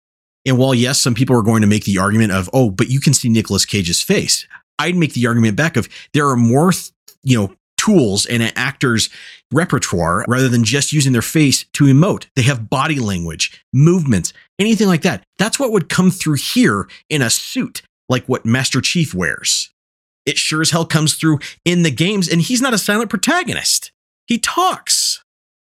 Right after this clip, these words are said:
So when the actor who plays Master Chief turns around and makes the argument of, "Oh, well, I need to, I need people to be able to see my face in order for them to know what my emotions are and know what Master Chief's going through," and he changes his voice into this gruff fucking exterior,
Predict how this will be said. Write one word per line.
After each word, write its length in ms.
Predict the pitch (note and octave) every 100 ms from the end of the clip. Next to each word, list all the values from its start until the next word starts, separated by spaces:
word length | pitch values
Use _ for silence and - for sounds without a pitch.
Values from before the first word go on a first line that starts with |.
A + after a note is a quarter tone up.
| _ _ _
So 160 | - A3
when 120 | G#3+
the 140 | F3 C#3+
actor 360 | F3+ A#3 A#3+
who 160 | C3+ C3+
plays 380 | - C3 C#3+ D3
Master 240 | F3 F3+
Chief 260 | - G#3 -
turns 260 | - F3+
around 300 | D3 A#2 C3+
and 120 | C#3+ G#2+
makes 200 | C3 -
the 140 | A#2+
argument 320 | E2+ A#2+ C3
of, 160 | G2 F#2+ -
"Oh, 180 | C#3+ C3
well, 180 | A2+ G#2
I 100 | A#2
need 160 | B2 A#2
to, 100 | F#2+ -
I 100 | A#2
need 140 | A#2
people 220 | A#2+ B2+
to 60 | A2
be 80 | G#2+
able 100 | G#2+
to 60 |
see 180 | F#2+ C3+
my 160 | A2+ G2+
face 460 | - G#2 A2+ D3+
in 100 | A#2+
order 140 | A2+ A2
for 100 | A#2
them 200 | G#2+ G#2+
to 60 | G2
know 180 | G2
what 120 | A2+ G#2+
my 120 | G#2
emotions 520 | F#2+ F#2 A#2 C3+ C3+
are 300 | C#3 C#3+ E3 - - -
and 140 | G#2+ A2
know 100 | A#2+
what 160 | A#2
Master 300 | A2 A#2 -
Chief's 240 | G#2 B2+ -
going 260 | G#2 A2+
through," 340 | A2+ B2+ C#3 C#3 - - _
and 120 | B2
he 80 | A#2+
changes 460 | A2+ - A#2+ C#3+ C3
his 140 | A#2+
voice 320 | F#2+ F#2+ B2 C3
into 120 | G#2+
this 160 | F#2 -
gruff 340 | F#2 F#2+ A#2
fucking 340 | - A#2+ A#2+
exterior, 560 | G#2 - - G2+ B2+ D3+